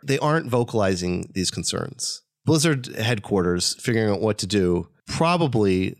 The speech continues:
they're not saying, "You know, why, why does it when you select a bunch of Zerglings and Roaches that they all w-,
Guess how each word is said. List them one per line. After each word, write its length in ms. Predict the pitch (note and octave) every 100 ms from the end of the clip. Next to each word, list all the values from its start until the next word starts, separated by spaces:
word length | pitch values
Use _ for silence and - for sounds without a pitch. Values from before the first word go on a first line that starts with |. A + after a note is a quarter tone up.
| -
they're 180 | B2 A#2+
not 440 | A2+ B2+ C3+ C3+
saying, 580 | - B2+ G#2+ G2 F#2 F#2 - _ _ _ _ _ _ _ _ _
"You 100 | -
know, 180 | F3+ F#3+
why, 220 | F3 F3
why 340 | B2+ C3+ F3 G#3+
does 180 | A3
it 180 | G#3 F#3+
when 120 | D#3
you 60 | D#3+
select 380 | D3 D#3 D#3+ D#3+
a 60 | C#3+
bunch 240 | D3 -
of 80 | B2
Zerglings 640 | A2 C3+ C3+ C#3 B2+ A2+
and 460 | B2 A#2 A2+ A2 G#2
Roaches 460 | G#2+ F3 - F#2+ G2
that 120 | G#2
they 100 | A2
all 220 | A2+ A#2 A2+
w-, 260 | G#2+ G#2